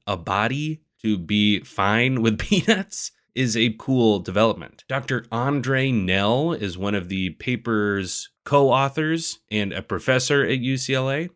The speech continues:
and he's quoted as saying, "As far as we can find, M R N A has never been used for an allergic disease. We've shown that our platform can work to calm peanut allergies, and we believe it may be able to do the same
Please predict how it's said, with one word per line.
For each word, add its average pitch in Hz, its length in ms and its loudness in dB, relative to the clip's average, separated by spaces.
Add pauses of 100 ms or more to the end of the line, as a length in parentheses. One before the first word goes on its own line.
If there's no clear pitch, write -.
and 107 100 -6
he's 135 180 2
quoted 117 280 2
as 110 100 0
saying, 95 560 -2
"As 92 160 -8
far 160 240 2
as 180 140 0
we 180 160 0
can 180 180 -2
find, 92 600 0
M 131 120 0
R 143 200 0
N 135 120 2
A 101 260 2
has 92 280 -4
never 101 300 0
been 120 180 -2
used 98 320 -2
for 95 160 -6
an 92 220 -6
allergic 110 560 0
disease. 98 640 -6 (300)
We've 101 200 -4
shown 143 360 2
that 117 100 0
our 98 80 2
platform 107 560 -2
can 92 200 -8
work 98 260 -4
to 90 160 -8
calm 120 560 -2
peanut 160 340 -2
allergies, 160 720 -8 (320)
and 104 100 -4
we 98 140 -2
believe 107 420 0
it 92 120 -2
may 107 300 -2
be 113 180 -2
able 104 180 -2
to 98 140 -10
do 95 180 -4
the 90 140 -6
same 110 460 -2